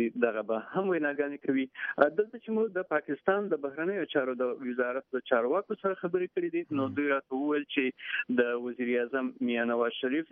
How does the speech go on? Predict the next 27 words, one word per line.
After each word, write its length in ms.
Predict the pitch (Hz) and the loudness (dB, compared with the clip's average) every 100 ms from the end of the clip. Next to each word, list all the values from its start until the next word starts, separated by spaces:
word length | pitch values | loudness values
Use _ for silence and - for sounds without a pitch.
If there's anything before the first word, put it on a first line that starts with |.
| 127 | 0
زیاتره 440 | 127 127 - 262 247 | 2 0 0 -2 2
توجه 340 | 165 139 131 131 | 0 2 0 0
به 140 | 123 - | -2 -2
په 160 | 120 - | -4 -2
سیمه 200 | 185 190 - | -4 -4 -2
کې 140 | 185 - - - - 120 | -2 -2 -8 0 4 4
امنیت 520 | 127 151 208 214 - 147 | 4 2 0 -2 0 2
او 40 | 143 - | 0 0
ثبات 400 | 127 131 143 - | 2 2 -2 -2
باندې 240 | 110 107 107 | -2 0 0
وي. 100 | 98 - - - 139 156 | -2 -4 -14 -4 2 2
د 120 | 165 165 | 2 -4
کشمیر 400 | 170 - 202 226 | -6 -4 0 0
او 60 | 180 151 | 2 0
افغانستان 540 | 147 143 139 151 135 | 2 0 2 0 0
په 80 | 131 | -2
کشالو 420 | 135 131 113 127 170 | -2 4 4 4 0
به 80 | 185 | -4
خبرې 240 | 170 175 175 160 | -4 -2 0 0
کوي 180 | 160 160 139 127 | 2 0 2 2
او 40 | 117 117 | 2 0
دا 80 | 127 | -4
چې 120 | - 120 | 0 2
له 40 | 113 | 2
ګاونډي 460 | 117 113 117 120 120 | 0 0 -2 -2 -2
هندوستان 560 | 110 101 - 143 175 - | -4 -8 2 4 4 0
سره 180 | 175 | 0